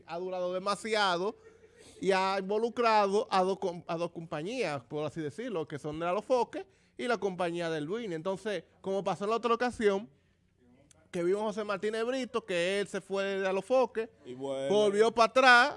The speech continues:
Speaker 1: entonces quedó muy mal. Entonces, aquí va a quedar mal Amelia también, porque es que,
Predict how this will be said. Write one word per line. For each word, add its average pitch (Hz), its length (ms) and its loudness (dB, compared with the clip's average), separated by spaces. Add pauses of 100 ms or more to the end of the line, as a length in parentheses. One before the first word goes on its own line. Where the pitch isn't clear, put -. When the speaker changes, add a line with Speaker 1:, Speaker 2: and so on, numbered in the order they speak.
Speaker 1:
entonces 175 320 -4
quedó 180 280 -2
muy 170 160 -6
mal. 220 220 -2
Entonces, 180 320 -8
aquí 190 540 -2 (540)
va 156 60 2
a 156 80 -4
quedar 170 240 -2
mal 160 260 -6
Amelia 156 260 -6
también, 165 440 -6
porque 160 240 -10
es 147 80 -14
que, 170 280 -4